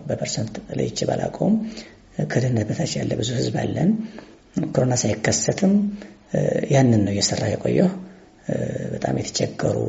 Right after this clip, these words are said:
የህብረተሰቡ ክፍል ወደ ህብረተሰቡ በማቅረብ በህብረተሰቡ እንዲረዱ እያደረግን ነው የቆየነው። ኮሮና ሲመጣ ደግሞ የባሰ የዚሁ ችግር እየተባባሰ ስለሚሄድ ፕሮግራማችንም እንዲሁ እንደ ልዩ ፍላጎት ፕሮግራምና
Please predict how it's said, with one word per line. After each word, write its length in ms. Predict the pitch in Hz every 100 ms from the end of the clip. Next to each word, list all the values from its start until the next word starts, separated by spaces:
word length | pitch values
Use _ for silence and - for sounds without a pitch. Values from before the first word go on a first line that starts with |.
| - -
የህብረተሰቡ 1080 | - - - - - - - - - - - 135
ክፍል 260 | - - - - - - - - 151
ወደ 160 | 151 120
ህብረተሰቡ 380 | 117 - - 113
በማቅረብ 480 | 110 104 - 87 92 - -
በህብረተሰቡ 560 | 160 123 120 113 - -
እንዲረዱ 480 | 110 - - - - - - -
እያደረግን 460 | - 165 - - -
ነው 80 | -
የቆየነው። 360 | - 156 226 - - - - -
ኮሮና 260 | - 135 120
ሲመጣ 280 | 139 143 -
ደግሞ 220 | 117 135 180 277 - - - - - 127
የባሰ 380 | 139 123 110 - 160 - -
የዚሁ 340 | 110 - - -
ችግር 340 | - - 151 - 135 131
እየተባባሰ 520 | 120 113 113 104 101
ስለሚሄድ 520 | - 117 117 139 196 - - - -
ፕሮግራማችንም 680 | - 120 110 - 135 143 - 143
እንዲሁ 380 | 127 110 107 117 226 - - -
እንደ 220 | 120 110 113 107 - -
ልዩ 180 | - 117
ፍላጎት 360 | - 113 -
ፕሮግራምና 480 | - - - 127 143